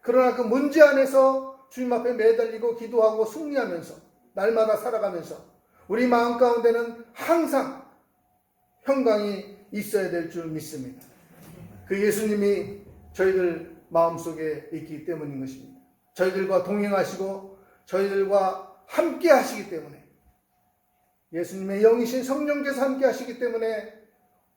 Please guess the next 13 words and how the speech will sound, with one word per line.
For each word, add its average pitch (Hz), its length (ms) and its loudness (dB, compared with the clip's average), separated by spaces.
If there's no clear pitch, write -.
우리 190 160 -8
마음 185 320 -4
가운데 180 340 -4
늘 254 420 2
평강이 262 440 2
넘쳐야 208 360 -6
될 175 160 -8
줄 180 140 -12
믿습니다. 143 460 -18
세상 185 300 0
사람들은 190 460 0
말을 180 260 2
합니다. 175 680 -2